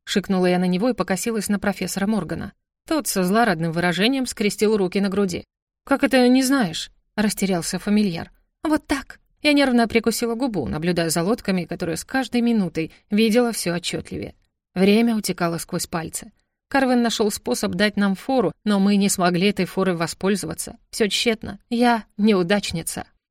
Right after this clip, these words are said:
«А задание состоит в том, чтобы правильно приготовить зелье, или в том, чтобы добыть ключ?» —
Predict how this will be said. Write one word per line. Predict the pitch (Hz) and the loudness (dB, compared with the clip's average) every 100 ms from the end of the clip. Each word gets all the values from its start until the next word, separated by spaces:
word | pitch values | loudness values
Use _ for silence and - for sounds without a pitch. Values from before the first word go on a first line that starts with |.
| _ | _
«А | 233 226 220 | 4 6 6
задание | 208 240 214 175 | 6 6 6 4
состоит | 170 185 202 190 | 0 -2 0 0
в | - | 0
том, | 196 180 | -4 -2
чтобы | - 170 175 | -4 -4 -4
правильно | 160 190 180 170 165 | 2 4 4 2 0
приготовить | 175 175 170 165 165 | -2 -2 -2 -2 0
зелье, | 240 330 285 185 - | 2 4 4 2 0
или | 240 269 240 190 | 0 2 4 2
в | - | 0
том, | 294 294 | -2 -2
чтобы | 254 - 226 233 214 | -2 -2 2 2 4
добыть | 202 226 226 - | 4 2 0 -4
ключ?» — | 277 277 170 - | 0 0 -2 -10